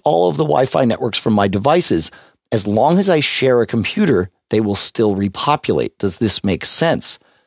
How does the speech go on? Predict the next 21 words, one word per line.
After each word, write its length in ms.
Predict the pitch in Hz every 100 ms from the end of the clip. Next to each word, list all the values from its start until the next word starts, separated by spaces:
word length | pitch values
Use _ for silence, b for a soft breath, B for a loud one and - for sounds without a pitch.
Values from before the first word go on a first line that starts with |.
| _ _ _ _
And 140 | 131 156
this 160 | 202
is 100 | 269
possible 540 | - - 170 - 110 -
because 400 | - - 139 - -
on 360 | 135 143 139 - -
the 140 | 131 135
Mac, 640 | 156 202 110 92 - - _ _ _ _ _ _ _ _
it 160 | 143 185
remembers 480 | 185 185 175 147 131
Wi-Fi 500 | 123 120 127 135 117
networks 460 | 107 - 98 92 -
system-wide. 1040 | - 139 127 - 120 104 104 85 62 -
So 120 | -
whatever 500 | 95 117 - 147 185
network 680 | 185 143 - 139 117 104 - _ _ _ _ _ _ _ _ _
a, 340 | 117 127 127 113 -
any 320 | 139 180 156
user 460 | 101 90 90 90 76
has 240 | 87 85
joined 560 | - 92 78 67 64